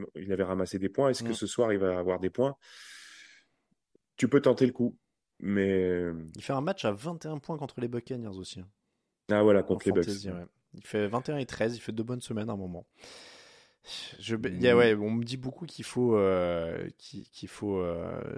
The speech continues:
Speaker 2: mettre, euh, qu'il faut mettre, euh, Higgins sur le banc et qu'il y a beaucoup de chances que ça floppe, et cetera. Bon, déjà, je vais mettre Davis
Speaker 1: Mais
Speaker 2: en
Speaker 1: t'avais
Speaker 2: deux.
Speaker 1: pas, euh, Gabriel Davis ?
Speaker 2: Si, si, bah, j'ai Chase et Davis, là, qui sont titulaires. Mais, tu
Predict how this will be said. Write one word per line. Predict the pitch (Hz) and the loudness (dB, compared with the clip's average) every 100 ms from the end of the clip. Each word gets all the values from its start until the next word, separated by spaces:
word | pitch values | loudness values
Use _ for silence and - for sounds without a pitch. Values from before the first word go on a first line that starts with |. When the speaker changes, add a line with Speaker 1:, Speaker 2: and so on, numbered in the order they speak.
| - - | -10 -8
Speaker 2:
mettre, | 104 107 - 101 | -4 -4 0 0
euh, | 98 95 95 92 92 95 98 _ _ _ - | 2 2 0 -2 -6 -10 -12 _ _ _ -20
qu'il | - | -14
faut | - 104 | -6 -2
mettre, | 113 - 104 | -2 0 2
euh, | 101 | 2
Higgins | 98 113 | 0 -4
sur | 113 - 101 | -4 -4 0
le | 101 | 2
banc | 101 104 113 110 107 | 2 0 0 -2 -2
et | 92 | -2
qu'il | - | -4
y | |
a | |
beaucoup | 90 98 107 | -8 -8 -12
de | |
chances | - - | -12 -8
que | 98 | -6
ça | 95 | -6
floppe, | - 107 104 107 - | -4 2 2 2 -2
et | - | -10
cetera. | 95 92 82 | -8 -6 -6
Bon, | 82 | -6
déjà, | 85 95 | -10 -10
je | 110 | -8
vais | 92 | -8
mettre | 92 | -6
Davis | 98 95 - | 0 0 4
Speaker 1:
Mais | |
Speaker 2:
en | |
Speaker 1:
t'avais | 110 107 | 6 8
Speaker 2:
deux. | 101 | 8
Speaker 1:
pas, | 165 | 8
euh, | 143 123 117 | 10 8 8
Gabriel | 113 107 107 104 | 6 6 4 4
Davis ? | 123 202 - _ - | 2 0 -8 _ -8
Speaker 2:
Si, | 147 | -4
si, | 147 214 | 0 4
bah, | 139 | 4
j'ai | 110 110 - | 4 0 2
Chase | 160 139 | 0 2
et | 127 | 2
Davis, | 123 135 143 | 0 0 -4
là, | 107 | -4
qui | - | -6
sont | - 98 | -8 -8
titulaires. | 98 - 156 202 - _ _ | -10 -6 -2 -2 -4 _ _
Mais, | 104 98 92 | -8 -4 -4
tu | 92 | -4